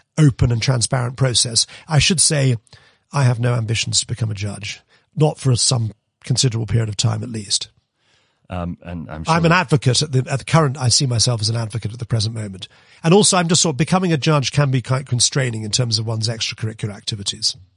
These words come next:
Speaker 2: Oh, yeah. And, and of course, then you don't get to choose what sort of things you do. Sometimes you, you have cases brought before you that are completely uninteresting to you. You have
Speaker 1: Well,
Speaker 2: to
Speaker 1: you are,
Speaker 2: find one.
Speaker 1: you are, as a judge, you are, especially if you're a, as a first instance judge, as a judge of the
Speaker 2: Whatever
Speaker 1: first
Speaker 2: comes
Speaker 1: level,
Speaker 2: along.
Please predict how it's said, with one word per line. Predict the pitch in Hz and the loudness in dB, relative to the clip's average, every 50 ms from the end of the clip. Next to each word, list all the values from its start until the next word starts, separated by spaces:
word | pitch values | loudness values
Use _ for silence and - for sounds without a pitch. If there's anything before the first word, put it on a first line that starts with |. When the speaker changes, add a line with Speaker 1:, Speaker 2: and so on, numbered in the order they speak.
| _ _ _ _ _ _ | _ _ _ _ _ _
Speaker 2:
Oh, | 98 | -16
yeah. | 95 87 78 73 71 _ _ _ _ | -16 -16 -16 -18 _ _ _ _ _
And, | 104 110 107 - | -12 -10 -10 -8
and | 107 107 101 | -8 -10 -10
of | - | -10
course, | - - 98 92 - | -10 -12 -10 -10 -10
then | - 90 90 | -8 -8 -8
you | 90 90 | -6 -8
don't | 90 87 78 | -8 -10 -12
get | - 82 78 _ | -14 -18 -20 _
to | _ _ | _ _
choose | - - - 78 73 - _ | -20 -20 -20 -20 -20 -20 _
what | 73 73 _ | -20 -20 _
sort | - 78 71 | -20 -20 -20
of | 73 | _
things | _ 85 78 76 73 69 | _ -20 -20 -20 -20 _
you | 76 76 | _ -20
do. | 69 67 76 65 62 _ _ _ _ _ _ _ _ - - - - | -20 -20 -20 -20 _ _ _ _ _ _ _ _ _ -20 -20 -18 -14
Sometimes | - 85 85 - 85 80 76 71 | -12 -12 -10 -8 -8 -10 -10 -12
you, | 85 78 - _ | -16 -20 -20 _
you | 82 78 | -20 -20
have | 76 80 73 _ _ _ _ _ _ _ _ _ _ _ _ _ _ _ _ _ | -20 -20 -20 _ _ _ _ _ _ _ _ _ _ _ _ _ _ _ _ _
cases | - - 92 82 - 76 | -8 -6 -6 -6 -6 -8
brought | - - 82 76 - | -8 -10 -10 -10 -12
before | - - - 80 78 | -14 -14 -12 -10 -10
you | 73 71 69 | -10 -10 -10
that | 71 71 | -12 -14
are | 69 - _ | -16 -18 _
completely | - 80 76 - - 80 73 - 78 | -12 -12 -10 -8 -10 -10 -10 -10 -10
uninteresting | 73 78 76 - - - - - 73 69 | -8 -10 -10 -12 -14 -16 -16 -16 -18 -18
to | - 76 | -20 -20
you. | 69 | -20
You | 71 76 - | -20 -16 -6
have | - 180 | 0 2
Speaker 1:
Well, | 170 | 2
Speaker 2:
to | 151 | 4
Speaker 1:
you | 143 156 151 | 6 6 6
are, | 143 139 135 131 | 6 6 6 4
Speaker 2:
find | 131 143 | 2 2
one. | 139 | 2
Speaker 1:
you | 139 135 139 | 2 4 4
are, | 131 131 139 | 4 4 2
as | 151 139 117 | 2 2 0
a | 127 | 2
judge, | 110 - 151 139 131 117 - - - 139 | 2 4 4 4 4 2 0 -2 -2 0
you | 131 131 | 0 2
are, | 131 127 123 120 120 117 - - - - _ _ _ 175 | 2 2 2 0 0 -2 -6 -14 -20 -20 _ _ _ -6
especially | 165 156 - - 151 - - 143 131 | -6 -2 0 2 2 2 2 0 0
if | 117 - | 0 0
you're | 135 123 120 | 0 0 0
a, | 127 143 127 113 127 147 | -2 -2 -4 -4 -4 -2
as | 131 107 | -2 -2
a | 117 | 0
first | - - 143 123 107 - 143 | 2 2 2 2 2 0 0
instance | 131 123 - - - 101 - - | 0 0 -2 -2 0 -2 -2 -2
judge, | - 104 98 110 117 | -2 -4 -6 -8 -6
as | 113 98 107 | -4 -4 -4
a | 104 | -4
judge | 95 - 120 110 - | -4 -6 -6 -6 -6
of | 117 | -8
the | 107 | -8
Speaker 2:
Whatever | - - 120 | -6 -6 -2
Speaker 1:
first | 110 - - | -2 -2 -2
Speaker 2:
comes | 131 120 92 87 | -2 -4 -4 -6
Speaker 1:
level, | - 110 117 | -6 -8 -10
Speaker 2:
along. | 85 80 76 71 69 | -10 -10 -12 -14 -16